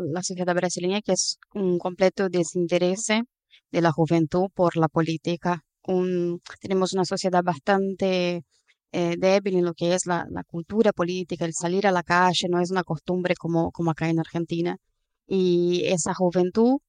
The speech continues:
eh, que está alejada de, de, de la, de las discusiones políticas, por así decir, eh, se demostró muy, eh,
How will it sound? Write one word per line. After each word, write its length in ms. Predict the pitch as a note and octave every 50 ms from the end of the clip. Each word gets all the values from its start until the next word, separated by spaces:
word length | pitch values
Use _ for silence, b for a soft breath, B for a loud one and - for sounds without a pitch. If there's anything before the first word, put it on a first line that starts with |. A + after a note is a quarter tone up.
| _ _ -
eh, 600 | F3 E3+ D#3+ D#3+ D#3+ D#3+ D#3+ D#3+ D#3+ E3 E3+ -
que 80 | - F#3
está 440 | D#3+ - - F3 E3+ E3 F3 - - -
alejada 640 | - E3+ D#3+ D3+ D#3 - - - F3 G3+ A#3 A#3
de, 280 | A3+ G3 F3 F3 E3+ F3+ F3
de, 280 | E3+ E3+ E3+ E3 - - _ - _ _ _ -
de 120 | - E2
la, 100 | D3+ D#3
de 140 | - A2+ D3+
las 180 | D3 E3 D#3+ C3
discusiones 840 | D#3 C#3+ - - D#3+ - - - G#3 A3 G#3+ G3 F#3+ F3+ E3+ - _
políticas, 600 | - F3+ E3+ F#3 G3 F#3+ - G#3+ G#3 - G3+ F3+ -
por 160 | F3+ E3+ E3+
así 220 | E3 - G3 F#3+
decir, 380 | F3+ F3+ - - F#3+ G3 A3 A#3 _ _ _ _ _ _ _ _ _ _
eh, 440 | - D#3+ F3 E3 E3 E3+ E3+ E3 E3 E3+ E3+ _ _ _ _ - - - _
se 180 | - - - F#3
demostró 720 | F3 F3+ F#3 F#3 F#3 F#3 F3 - - - A3+ G#3+ A3 A3
muy, 480 | A3 G#3 G3+ A3 A#3+ A#3+ A#3 G#3+ - - A#2 A2 - -
eh, 300 | - F#3 F#3 F3+ E3